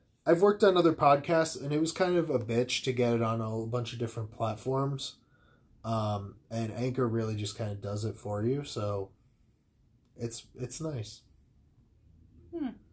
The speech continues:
Speaker 1: Yeah. So, um, yeah,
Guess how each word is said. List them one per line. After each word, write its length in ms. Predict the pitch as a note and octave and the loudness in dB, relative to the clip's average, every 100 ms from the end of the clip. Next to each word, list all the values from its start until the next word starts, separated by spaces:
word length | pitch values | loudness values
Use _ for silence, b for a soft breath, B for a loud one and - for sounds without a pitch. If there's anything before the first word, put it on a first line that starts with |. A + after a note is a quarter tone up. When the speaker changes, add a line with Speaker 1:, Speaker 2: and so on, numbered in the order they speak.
| _ - | _ -2
Speaker 1:
Yeah. 360 | G#3 C3+ G#2+ - - - - - - - - - b b b - | 2 2 0 -4 -16 -20 -20 -20 -20 -20 -20 -20 b b b -4
So, 520 | - D3 C3+ C3 C3 | 2 4 4 4 4
um, 360 | B2+ B2+ B2+ D3+ | 4 2 2 6
yeah, 280 | G3+ D3+ | 6 6